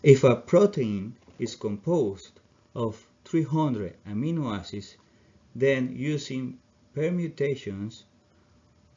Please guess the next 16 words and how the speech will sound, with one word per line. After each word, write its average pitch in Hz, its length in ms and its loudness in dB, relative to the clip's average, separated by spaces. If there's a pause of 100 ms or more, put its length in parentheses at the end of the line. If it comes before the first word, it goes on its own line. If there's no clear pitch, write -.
(140)
we 147 140 0
can 139 240 0
say 143 560 2 (1900)
that 135 560 0 (120)
the 131 160 2
three 185 320 4
hundred 160 800 0 (280)
amino 139 480 -2
acids 110 500 -12 (680)
can 147 280 -2
be 165 180 2
combined 127 680 -4 (200)
in 127 240 -4
many 147 320 -2
different 131 480 -8
ways. - 560 -8